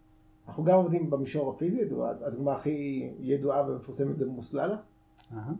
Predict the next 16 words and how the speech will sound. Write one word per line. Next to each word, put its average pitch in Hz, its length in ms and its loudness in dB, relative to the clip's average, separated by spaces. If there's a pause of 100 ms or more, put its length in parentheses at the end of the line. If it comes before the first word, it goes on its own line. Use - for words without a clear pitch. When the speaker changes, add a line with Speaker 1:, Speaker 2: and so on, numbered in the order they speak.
(360)
Speaker 1:
בבניין 131 500 0
כלל, 160 220 0 (140)
לקחנו - 280 -6
בניין 135 520 -4 (220)
אחד 135 280 -4
המקוללים 131 640 -2
בירושלים, 135 760 -2 (220)
Speaker 2:
כן. - 160 -6 (180)
Speaker 1:
שלושים 160 380 0
שנה 147 280 0
מוזנח, 160 840 -2
באנו 165 400 2
והפך - 240 0
אותו 165 140 0
לגג 139 540 2 (120)
עדן, 165 280 4